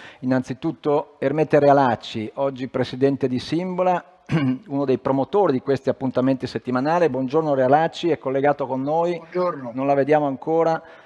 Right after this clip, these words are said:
Speaker 1: ma insomma me-, la voce l'abbiamo sentita, eccola qua.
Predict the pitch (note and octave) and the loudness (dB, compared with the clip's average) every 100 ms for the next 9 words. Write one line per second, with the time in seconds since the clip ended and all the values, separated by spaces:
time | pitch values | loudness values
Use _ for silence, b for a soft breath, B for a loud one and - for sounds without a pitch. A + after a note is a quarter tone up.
0 | B C3 C3 - C#3+ C3+ C3 C3 B2 B2 | B -6 -6 -4 -4 -2 -2 -2 -4 -4
1 | C3+ C3+ D#3+ D#3 C#3+ D3 C#3+ C#3+ B2+ A#2+ | -2 0 0 2 2 2 0 -4 -4 -6
2 | - C#3 - B2 F#2 | -2 -4 -2 -4 -6